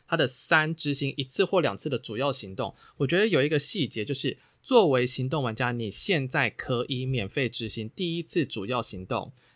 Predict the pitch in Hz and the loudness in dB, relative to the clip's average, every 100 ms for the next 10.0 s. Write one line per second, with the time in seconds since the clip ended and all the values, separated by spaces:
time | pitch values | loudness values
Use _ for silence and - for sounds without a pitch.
0 | - 185 190 165 117 - - 160 214 - | -2 2 4 2 0 -4 0 0 0 0
1 | 143 143 143 110 107 117 104 104 110 107 | -2 0 -2 -2 -4 -6 -6 -6 -8 -10
2 | 98 135 117 127 - 101 107 104 98 92 | -6 -4 -4 -6 -10 -8 -6 -6 -8 -8
3 | 104 - - 151 196 220 254 - 190 190 | -8 -12 -4 2 2 4 2 2 -2 -2
4 | 196 190 202 147 113 _ _ _ _ _ | -2 0 2 0 -2 _ _ _ _ _
5 | 151 175 196 127 175 143 117 120 104 120 | 2 4 4 2 2 0 -2 0 0 -2
6 | 113 131 196 143 165 160 151 151 - 127 | -4 0 0 2 0 -2 -2 -2 -4 -2
7 | 139 135 117 104 - 107 101 123 101 131 | -2 -2 -4 -6 -6 -6 -4 -4 -4 -4
8 | 120 98 - 113 - 107 104 101 98 101 | -4 -6 -4 -4 -6 -10 -10 -10 -10 -10
9 | - 113 107 110 - - 117 104 95 95 | -8 -6 -6 -6 -4 -4 -6 -6 -10 -12